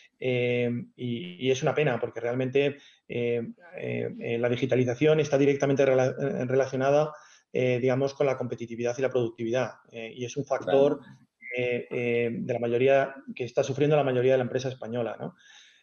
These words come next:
Speaker 1: Eh, pero es verdad que yo creo que también, eh, eh, bueno, eh, por un lado, ha habido un acelerador, eh, en términos de digitalización, eh, que ha sido este, eh, este desastre de pandemia, pero nos ha traído, digamos, el teletrabajo forzado y la, y la di-,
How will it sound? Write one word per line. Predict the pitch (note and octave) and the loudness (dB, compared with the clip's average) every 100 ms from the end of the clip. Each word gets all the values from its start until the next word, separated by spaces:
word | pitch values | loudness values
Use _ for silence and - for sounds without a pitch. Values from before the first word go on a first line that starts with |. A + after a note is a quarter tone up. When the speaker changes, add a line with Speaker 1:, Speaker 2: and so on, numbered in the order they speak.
| - | -8
Speaker 1:
Eh, | B2 A#2+ A#2+ | -4 -2 -2
pero | - C#3+ | 2 4
es | |
verdad | D#3+ D#3 D3+ | 6 6 4
que | D3+ | 4
yo | D3 | 4
creo | D3+ | 4
que | D3 | 2
también, | C#3+ C#3+ D3+ D3+ - | 2 4 4 2 -2
eh, | C3+ B2+ A#2+ A#2 A#2+ A#2 A#2 _ - | -8 -6 -6 -6 -6 -8 -12 _ -16
eh, | B2 A#2+ | -10 -6
bueno, | C#3 - - | -6 -6 -10
eh, | A#2+ A#2+ C3 | -10 -8 -2
por | C3+ | 2
un | |
lado, | D3+ D3+ D3 - _ | 6 6 4 -2 _
ha | C3+ | -4
habido | D3+ D3+ | 0 2
un | D3+ | 2
acelerador, | C#3 D3 C#3 C3 C3 D#3 C#3+ - _ _ _ _ | 2 2 2 2 4 6 4 -2 _ _ _ _
eh, | - A#2+ A#2+ A#2+ A#2 A#2+ | -10 -8 -6 -6 -6 -8
en | A#3+ A#2+ A#2 | -10 -10 -4
términos | C#3 D3 C#3 | -2 0 2
de | C#3 | 2
digitalización, | C3+ C#3 C3 B2+ C3 E3 D3 C3+ - | 2 0 -2 -2 0 2 2 -2 -8
eh, | A2+ | -10
que | - | -8
ha | |
sido | B2+ C3+ C3+ | -4 0 2
este, | C3 C3 C3 C3 | 2 0 0 0
eh, | B2 B2+ C3 | -2 -4 -6
este | C3 B2+ | -6 -4
desastre | B2+ C3 C3 | -4 -4 -6
de | B2 | -6
pandemia, | A#2+ C3 D3 F#3+ - | -4 -4 -4 -6 -10
pero | B2 A#2 | -6 -6
nos | A#2 C3 | -6 -6
ha | |
traído, | B2+ B2 B2 | -4 -2 -2
digamos, | A#2 B2 B2+ | -2 -4 -6
el | B2+ | -8
teletrabajo | A2+ A2+ A#2 B2 C3 A#2 | -8 -8 -4 -4 -4 -6
forzado | B2 - C3+ B2 | -6 -2 0 2
y | A#2 A#2 | 0 -4
la, | A#2 A#2 | -6 -8
y | B2 | -6
la | A2+ | -6
di-, | A2+ A#2 | -8 -14